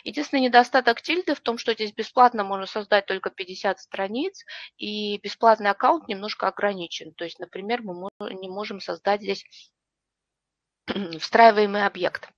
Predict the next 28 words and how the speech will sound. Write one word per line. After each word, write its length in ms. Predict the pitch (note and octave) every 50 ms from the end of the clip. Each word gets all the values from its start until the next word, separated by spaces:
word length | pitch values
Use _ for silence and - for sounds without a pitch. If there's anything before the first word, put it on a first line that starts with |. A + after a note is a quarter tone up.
| _ - - - - - - -
То 80 | - G3
есть, 100 | - -
если 140 | G#3 G3+
мы, 80 | G3 G3
если 200 | G3+ G3+ - G#3
мы 120 | G3+ G3
захотим 480 | F#3 G3 F#3+ - G#3+ G#3+ G#3+ - G3 F#3+
бесплатно 440 | F3 F#3 - - F#3+ F3+ F3+ F#3+ F3
создать, 440 | - F3+ F3+ - F#3+ F3+ F3 - -
э, 120 | - D#3
встраиваемое 840 | - - - - G3 F#3 F3 E3+ E3 E3+ E3+ E3 E3 E3+ F3 F3
нечто, 480 | F3 F#3+ B3+ - - - - - - - - - - - - -
то 80 | - F#3+
мы 140 | G3 A#3 C#4
можем 280 | D#4 D4 A#3+ A#3 A3
только 280 | G#3 A3 G#3+ - - F#3+
это 180 | F#3 - F#3 -
ссылочкой 680 | - - - E3 D3+ D3+ - - - - - D3+ D3+ -
дать. 360 | D#3+ D#3 - _ - - - -
Встроить 460 | - - - - G3+ G#3 G#3+ G#3 G#3+
не 100 | F#3 F3
получится 560 | - - F3+ F3+ E3 D3+ - - - - -
прямо 300 | _ - - D#3+ D#3 -
на 100 | D#3 -
страницу, 600 | - - _ - F#3+ G3 A3 B3+ C#4+ - - F3+
если 300 | E3 F3+ G3+ - - G3+
подписка 520 | _ - - _ - - - - - F#3+
бесплатная. 640 | E3+ - - - _ - D#3 D3+ - _ _ - _